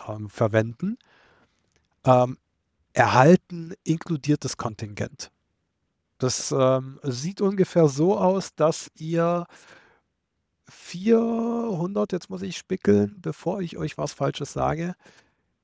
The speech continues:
Genau, ihr bekommt mit der E fünf vierhundert S C Us pro tausend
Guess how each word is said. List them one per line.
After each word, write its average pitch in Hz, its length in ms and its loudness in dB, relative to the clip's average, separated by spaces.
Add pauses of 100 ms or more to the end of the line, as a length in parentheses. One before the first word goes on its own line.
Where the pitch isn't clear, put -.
(220)
Genau, 160 320 2 (100)
ihr 180 180 2
bekommt 185 840 -4
mit 175 380 -8
der 170 320 4
E 143 180 -2
fünf - 560 -8 (440)
vierhundert 202 1300 -2
S - 340 -2
C 139 300 -10
Us 214 440 -8 (640)
pro 220 580 2 (380)
tausend 190 840 2